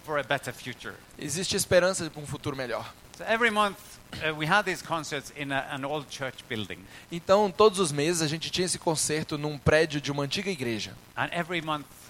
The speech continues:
Speaker 1: the church was packed with
Speaker 2: E
Speaker 1: people
Speaker 2: todos os meses a igreja estava lotada de gente,
Speaker 1: enjoying these concerts.
Speaker 2: curtindo esses concertos, né? Apreciando
Speaker 1: And
Speaker 2: esses concertos.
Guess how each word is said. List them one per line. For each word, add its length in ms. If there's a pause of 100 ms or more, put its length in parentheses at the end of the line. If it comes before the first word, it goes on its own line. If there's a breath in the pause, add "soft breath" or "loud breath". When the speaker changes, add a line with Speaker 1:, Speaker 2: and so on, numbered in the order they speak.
(160)
Speaker 1:
the 140
church 280
was 220
packed 420
with 100 (120)
Speaker 2:
E 80
Speaker 1:
people 220
Speaker 2:
todos 320
os 100
meses 240
a 60
igreja 240
estava 180
lotada 420
de 80
gente, 380
Speaker 1:
enjoying 480
these 240
concerts. 640 (440)
Speaker 2:
curtindo 580
esses 240
concertos, 640
né? 80 (240)
Apreciando 560
Speaker 1:
And 40
Speaker 2:
esses 180
concertos. 380